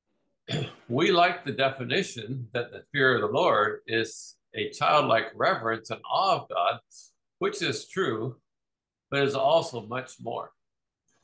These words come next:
The fear of the Lord also has to do with terror, or that which causes flight or fleeing from his presence. And I didn't pull up all those scriptures, but, you know, we have,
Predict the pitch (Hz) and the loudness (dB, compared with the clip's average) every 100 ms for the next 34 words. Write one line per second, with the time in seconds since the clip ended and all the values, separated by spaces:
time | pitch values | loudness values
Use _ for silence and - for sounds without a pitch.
0 | _ _ 117 190 240 190 135 143 139 113 | _ _ -4 2 2 4 4 6 6 6
1 | 117 117 _ _ 120 170 170 - 127 135 | 2 -2 _ _ 2 2 2 -2 0 0
2 | 127 113 120 123 113 110 107 - - 170 | -2 -4 -2 -2 -2 -6 -6 -10 -6 -2
3 | 120 101 - _ _ _ _ _ _ _ | -2 -4 -8 _ _ _ _ _ _ _
4 | _ _ 135 143 131 139 - 135 143 - | _ _ 0 0 4 2 2 -6 -8 -10
5 | - 139 143 143 131 113 - - 127 98 | -2 2 4 2 -2 -12 -16 -2 0 2
6 | 92 - _ _ _ _ _ - 113 104 | -2 -10 _ _ _ _ _ -8 -8 -8
7 | - 131 123 110 113 107 98 - 104 90 | -4 -2 -2 -2 -4 -4 -8 -4 -4 -4
8 | 90 90 - - 110 104 95 98 123 143 | -8 -16 -16 -8 -2 0 0 2 0 2
9 | 160 131 123 - _ 156 147 143 139 135 | -2 -2 -8 -10 _ -2 0 2 2 2
10 | 120 - 143 127 - 131 131 110 - 110 | -2 -6 -6 -6 -4 -2 -2 -4 -2 0
11 | 110 120 120 123 127 117 110 | 0 -6 -8 -4 2 2 0